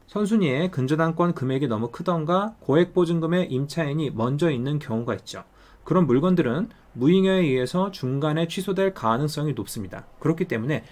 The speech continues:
권리 분석을 해보고 경매 신청 채권자가 가져갈 돈이 없을 것 같다 한다면 굳이 그 물건을 사전 조사하시고 현장 조사하시면서 힘 빼지 마시고 다른 물건을 찾아보시는 것이 좋다는 것입니다.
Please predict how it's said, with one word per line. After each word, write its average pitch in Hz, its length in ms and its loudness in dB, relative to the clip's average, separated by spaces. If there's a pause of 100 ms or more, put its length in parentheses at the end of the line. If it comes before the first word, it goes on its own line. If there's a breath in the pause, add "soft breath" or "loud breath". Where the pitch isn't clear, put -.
(180 loud breath)
권리 151 260 6
분석을 165 360 2
해보고 170 560 -2 (280 loud breath)
경매 135 280 -2
신청 185 380 0
채권자가 180 640 -2
가져갈 156 440 -2
돈이 131 320 -4
없을 156 320 -4
것 170 140 0
같다 - 440 -10 (140)
한다면 175 460 0 (240 soft breath)
굳이 156 400 0
그 156 100 -2
물건을 139 720 0 (140)
사전 190 460 -4
조사하시고 135 800 -4 (180 loud breath)
현장 196 360 0
조사하시면서 147 720 -2
힘 190 200 -4
빼지 185 200 0
마시고 120 580 -4 (160 soft breath)
다른 - 260 0
물건을 160 360 2
찾아보시는 160 600 -2
것이 123 280 -2
좋다는 147 600 -4
것입니다. 95 440 -8